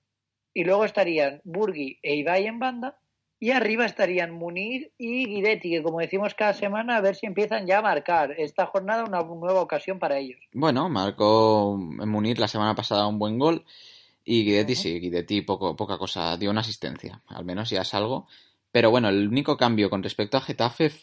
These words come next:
Speaker 2: es la, el, la, el cambio de Sobrino por Ibai. Realmente yo creo que Sobrino, que jugó todo el partido, vamos, yo creo que es de la confianza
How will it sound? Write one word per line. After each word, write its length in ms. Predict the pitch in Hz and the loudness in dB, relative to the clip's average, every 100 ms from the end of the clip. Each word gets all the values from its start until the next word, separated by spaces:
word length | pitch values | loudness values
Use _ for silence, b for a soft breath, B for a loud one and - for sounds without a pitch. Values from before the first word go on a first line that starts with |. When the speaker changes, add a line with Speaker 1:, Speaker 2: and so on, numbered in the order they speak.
| - | -4
Speaker 2:
es 160 | 120 | -4
la, 680 | 131 127 123 107 107 101 98 - | 0 2 4 4 2 -2 -6 -8
el, 320 | 107 98 98 | -8 -8 -6
la, 640 | 95 95 92 92 90 87 85 | -2 0 0 -2 -6 -8 -8
el 140 | 101 | -8
cambio 260 | - 120 113 | -2 0 2
de 320 | 98 92 92 90 | 0 0 -2 -4
Sobrino 640 | - 104 95 123 139 143 | -6 -4 -2 -2 -2 -2
por 220 | 120 117 | -2 -4
Ibai. 380 | - 90 107 71 - b b b _ | -4 0 0 0 -10 b b b _
Realmente 380 | 101 98 98 113 | -4 -2 -2 -2
yo 140 | 107 | 0
creo 160 | 101 98 | 0 -2
que 60 | |
Sobrino, 420 | - 92 98 113 | -4 -4 -2 -2
que 100 | 127 | -4
jugó 220 | 107 90 92 | -4 -4 0
todo 100 | 98 | -2
el 80 | |
partido, 720 | 82 90 - 90 120 131 90 - _ | 0 -4 -2 -2 -2 -2 -6 -12 _
vamos, 320 | - 90 64 | -6 -6 -6
yo 100 | - | -6
creo 200 | 95 101 | -4 -4
que 320 | 104 113 101 92 | -2 0 0 -2
es 220 | - - | -6 -6
de 160 | 107 104 | -4 -2
la 100 | 101 | -4
confianza 760 | 101 - 95 110 104 90 82 | -6 -6 -8 -4 -4 -4 -8